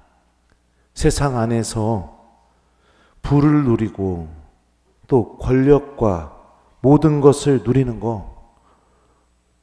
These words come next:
그거 그렇게 중요한 거 아닙니다. 내 자녀가 하느님을 알고 있고, 하느님께서도 내 자녀에게 자비를 베푸시고,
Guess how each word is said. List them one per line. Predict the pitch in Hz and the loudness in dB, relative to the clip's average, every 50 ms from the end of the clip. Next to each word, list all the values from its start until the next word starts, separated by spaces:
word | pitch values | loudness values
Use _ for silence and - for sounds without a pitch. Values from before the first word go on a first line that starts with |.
| _ _ _ _ _ - | _ _ _ _ _ -6
그거 | - 156 143 - | -4 -4 -4 -4
그렇게 | - - - - - 113 | -6 -12 -10 -10 -10 -10
중요한 | - - 113 120 123 123 120 110 | -10 -12 -10 -8 -8 -8 -8 -8
거 | 92 90 | -10 -10
아닙니다. | 92 107 107 104 98 87 92 90 82 76 - - _ _ _ _ _ _ _ _ _ _ _ _ _ _ _ _ _ _ _ _ _ _ _ _ _ | -8 -8 -8 -10 -10 -10 -10 -12 -12 -16 -20 -20 _ _ _ _ _ _ _ _ _ _ _ _ _ _ _ _ _ _ _ _ _ _ _ _ _
내 | 127 135 135 127 | 2 2 4 4
자녀가 | 123 - - 131 131 123 120 - 113 110 | 2 0 -4 -4 -4 -4 -4 -4 -4 -4
하느님을 | 104 95 135 147 143 135 123 113 110 98 | -4 -4 -4 -4 -4 -4 -4 -4 -4 -2
알고 | 95 110 110 98 110 110 | -2 -2 -2 -2 -2 -4
있고, | 101 - - - 139 160 165 147 - _ _ _ _ _ _ _ _ _ _ _ _ _ _ _ _ _ _ | -4 -6 -6 -4 -4 -4 -4 -6 -10 _ _ _ _ _ _ _ _ _ _ _ _ _ _ _ _ _ _
하느님께서도 | - 156 151 147 143 139 131 - 135 123 - 131 117 131 123 | 0 2 4 4 4 2 2 0 -2 -2 0 -2 0 0 0
내 | 113 117 117 | 0 -2 -2
자녀에게 | 110 - - - 123 123 123 123 120 117 101 117 110 | -2 -2 -2 -2 0 0 0 0 0 -2 -2 -4 -6
자비를 | - - - 117 117 117 131 127 135 120 | -4 -2 0 0 2 2 4 4 4 2
베푸시고, | 113 - - 113 107 - - 107 - 143 151 170 175 147 - - | 2 -2 -4 -8 -10 -10 -12 -8 -4 -2 -2 -2 -2 -4 -10 -18